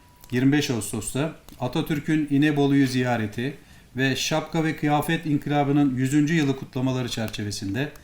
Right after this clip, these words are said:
Hava Kuvvetlerimiz tarafından muharip uçak geçişi, T C G Turgut Reis tarafından liman ziyareti yapılması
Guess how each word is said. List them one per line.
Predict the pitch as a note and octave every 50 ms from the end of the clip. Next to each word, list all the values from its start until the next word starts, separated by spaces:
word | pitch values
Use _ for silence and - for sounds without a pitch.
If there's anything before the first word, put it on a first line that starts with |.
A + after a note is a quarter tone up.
| - - - - - - -
Hava | - B2 C#3+ E3+ E3+ E3+
Kuvvetlerimiz | E3+ D#3 D3+ - - D#3 D#3 D#3 D3+ -
tarafından | - D#3 D3+ C#3+ - D3+ D3 D3 D3 D3 C3+ B2+ -
muharip | - B2 B2+ C3 C3+ C#3 C#3 C3+ -
uçak | C3+ G#2+ - D3 C3+ C3
geçişi, | A#2 A2 G2+ - G#2 - - A#2 C#3 C#3 - - - - - - - - - - - -
T | - C3+ C#3
C | C#3+ D#3 D#3
G | D3+ D#3+ D#3+ D#3+ D3 -
Turgut | - D3+ D3+ D#3+ F#3 F3+ -
Reis | C#3 C3+ A#2 G#2+ -
tarafından | A#2+ A2 A2 G2+ - G#2+ G#2+ A#2+ C#3 E3+ E3+ - - - - - - - -
liman | B2+ D3 E3+ F3 E3+
ziyareti | D#3+ C#3 C3+ C3 B2+ A#2 A2+ - D3+
yapılması | D#3+ D#3 - C#3+ C3 C3 B2+ - - E3 E3+ E3+